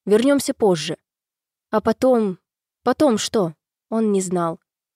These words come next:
Он не сможет уйти без подкрепления. Он рассчитывал на этот город, с вольных времён полный ловких, храбрых,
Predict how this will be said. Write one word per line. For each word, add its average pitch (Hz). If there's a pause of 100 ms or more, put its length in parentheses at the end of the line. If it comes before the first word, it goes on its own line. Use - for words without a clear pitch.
(800)
Он 233
не 247
сможет 262
уйти 208
без 185
подкрепления. 185 (440)
Он 202
рассчитывал 226
на 196
этот 196
город, 208 (360)
с -
вольных 254
времён 226
полный 220
ловких, 233
храбрых, 226